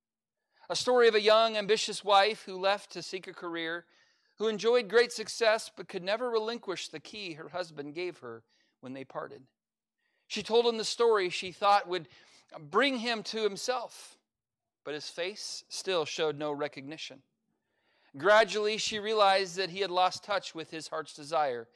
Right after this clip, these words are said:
that he no longer knew the purpose of his waiting and grieving,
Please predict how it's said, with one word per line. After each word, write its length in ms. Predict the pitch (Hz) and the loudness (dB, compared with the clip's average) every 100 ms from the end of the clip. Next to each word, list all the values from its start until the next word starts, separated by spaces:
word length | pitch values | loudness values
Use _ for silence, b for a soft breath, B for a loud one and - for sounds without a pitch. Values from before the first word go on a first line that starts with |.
| b b b | b b b
that 140 | 165 | -8
he 100 | 180 | -6
no 200 | 196 226 | -2 -2
longer 400 | 240 233 233 226 | 0 -2 -2 -2
knew 300 | 226 226 233 | 0 -2 -4
the 80 | 180 | -4
purpose 640 | 170 - 247 247 175 151 | -6 2 2 2 -4 -6
of 100 | 170 | -6
his 160 | 156 147 | -6 -8
waiting 480 | 165 185 165 143 127 B B | -4 -4 -4 -6 -12 B B
and 220 | 175 160 156 | -10 -8 -2
grieving, 480 | 180 175 151 151 | 0 0 -4 -12